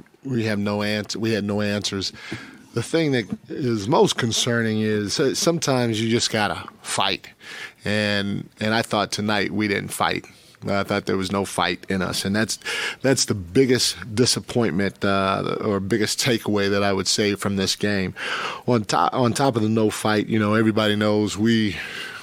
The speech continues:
we're a three-point shooting team. But the reality of it is, if the threes aren't going in,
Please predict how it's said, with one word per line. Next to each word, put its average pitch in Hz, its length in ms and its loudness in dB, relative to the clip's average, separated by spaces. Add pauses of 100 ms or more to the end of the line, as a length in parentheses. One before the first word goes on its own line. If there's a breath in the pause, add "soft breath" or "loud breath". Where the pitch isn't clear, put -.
we're 110 220 2
a 107 40 0
three-point 113 520 2
shooting 110 260 2
team. 113 320 2 (640 loud breath)
But 107 160 2
the 107 80 2
reality 110 520 4
of 104 120 2
it 107 80 4
is, 113 260 4
if 98 140 0
the 101 80 0
threes 113 580 4
aren't 117 300 2
going 113 300 4
in, 123 420 4